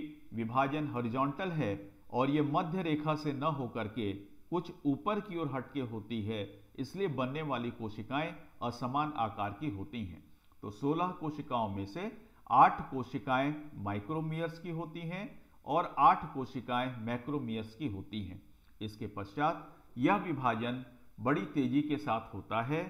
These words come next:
फलस्वरूप कोशिका का एक बॉल जैसी रचना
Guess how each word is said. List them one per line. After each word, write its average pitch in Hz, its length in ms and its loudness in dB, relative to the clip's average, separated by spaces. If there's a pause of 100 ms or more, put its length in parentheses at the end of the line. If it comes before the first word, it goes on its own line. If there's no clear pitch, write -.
(560)
फलस्वरूप 165 640 2 (220)
कोशिका 151 520 0
का 156 420 0
एक 110 280 0
बॉल 151 360 4 (280)
जैसी 139 380 0
रचना 127 400 0